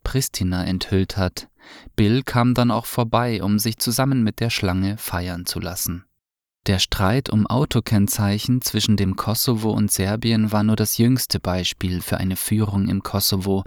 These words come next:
die nicht in der Lage ist, echte Probleme zu lösen und stattdessen lieber in Konflikte gerät, um dadurch ihre Inkompetenz zu verbergen. Anstatt mit Belgrad zu verhandeln,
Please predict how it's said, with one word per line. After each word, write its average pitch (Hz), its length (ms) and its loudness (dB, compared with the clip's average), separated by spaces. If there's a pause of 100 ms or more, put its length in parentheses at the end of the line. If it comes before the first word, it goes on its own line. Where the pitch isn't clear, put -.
(340)
die 107 80 6
nicht 120 300 6
in 104 100 4
der 101 120 2
Lage 98 360 0
ist, - 340 -4
echte 120 360 0
Probleme 98 500 0
zu - 140 -2
lösen 98 420 2 (320)
und 113 160 2
stattdessen 104 600 2
lieber 120 340 2
in 120 160 2
Konflikte 131 580 0
gerät, 98 580 0
um 107 220 0
dadurch 107 560 0
ihre 120 240 0
Inkompetenz 101 1000 0
zu 113 100 -2
verbergen. 92 600 -2 (880)
Anstatt 104 440 2
mit 107 160 0
Belgrad 107 500 -2
zu 107 120 -2
verhandeln, 107 680 0